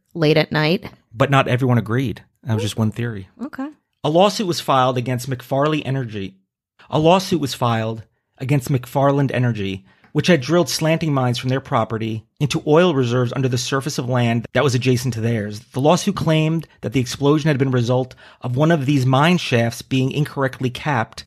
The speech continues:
Speaker 2: and sealed, but McFarland disagreed.
Speaker 1: No, no negligence here.
Speaker 2: No,
Speaker 1: No, pl-, pl-,
Speaker 2: we're a
Speaker 1: please.
Speaker 2: big company.
Speaker 1: Please.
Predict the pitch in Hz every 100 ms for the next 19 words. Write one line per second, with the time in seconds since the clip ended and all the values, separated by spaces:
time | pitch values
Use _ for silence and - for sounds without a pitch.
0 | - 160 - 147 131 120 120 - _ 123
1 | 143 131 - 135 160 156 156 139 127 143
2 | 139 180 127 - _ - - 480 571 453
3 | 440 605 494 214 180 165 143 135 - 175
4 | 190 127 98 101 - 151 156 220 220 226
5 | 190 - - 214 262 - 123 90 85 -
6 | 494 359 120 -